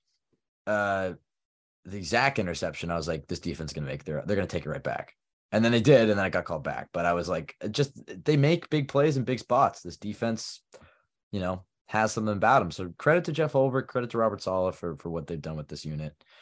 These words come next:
Um, but man, it's just, it's just a bummer to have your quarterback cost you that game against the Pats and just going to another game,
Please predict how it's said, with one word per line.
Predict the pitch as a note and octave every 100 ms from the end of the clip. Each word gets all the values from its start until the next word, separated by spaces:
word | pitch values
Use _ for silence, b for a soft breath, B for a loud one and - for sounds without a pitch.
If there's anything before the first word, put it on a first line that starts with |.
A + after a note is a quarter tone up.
| b b b
Um, | D#2 D2+ C#2 C#2+ C#2+ _ _ _ _ _ _ _ -
but | D#2
man, | C#2 B1 - _ -
it's | D2 -
just, | D#2 - -
it's | D#2+
just | A2+ G#2+
a | F2+
bummer | C#2+ G2 G2 F#2+
to | F#2 E2+
have | E2+
your | D#2
quarterback | D2+ F#2+ E2+ D#2+ E2 D#2 - - _ _ _ _ _ _ _ -
cost | - F2 D#2+ -
you |
that | C#2+ C#2 -
game | A#1 A#1 - - _ -
against | C#2+ F2 D#2+
the | -
Pats | D#2 B1 C2+ -
and | D2+
just | E2 - -
going | F2+ F#2 E2
to | F2
another | D#2 D#2 D#2+ D#2
game, | C#2 C#2+ D2 D2+